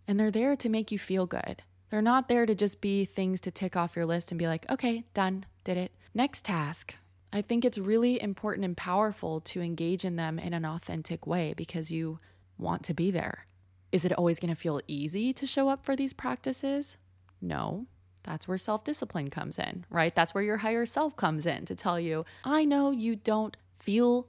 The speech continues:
like doing this right now, but you're gonna feel much better after this,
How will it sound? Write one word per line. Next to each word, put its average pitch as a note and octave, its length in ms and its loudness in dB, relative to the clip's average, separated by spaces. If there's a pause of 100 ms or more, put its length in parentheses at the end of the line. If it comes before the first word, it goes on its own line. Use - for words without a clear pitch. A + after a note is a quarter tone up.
(100)
like A#3 220 4
doing A#3 200 4
this A#3 140 2
right A3 200 0
now, A3+ 280 0
but G#3+ 140 -6
you're G3 100 0
gonna G3 200 -2
feel G3 360 0
much F3 300 -4
better E3+ 320 0
after E3 300 -6
this, F3+ 500 -4